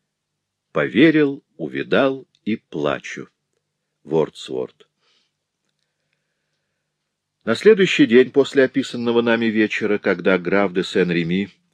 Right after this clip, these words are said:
был так низко обманут своим сыном, в тюрьме Сен-Лазар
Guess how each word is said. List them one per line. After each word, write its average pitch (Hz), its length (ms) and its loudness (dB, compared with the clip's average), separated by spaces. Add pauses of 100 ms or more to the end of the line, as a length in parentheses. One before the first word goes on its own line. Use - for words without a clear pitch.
(300)
был 87 220 0
так 95 240 -2
низко 98 460 -2
обманут 82 580 -4
своим 76 380 -6
сыном, 123 480 -8 (560)
в - 80 -20
тюрьме 147 500 2
Сен-Лазар 101 840 -2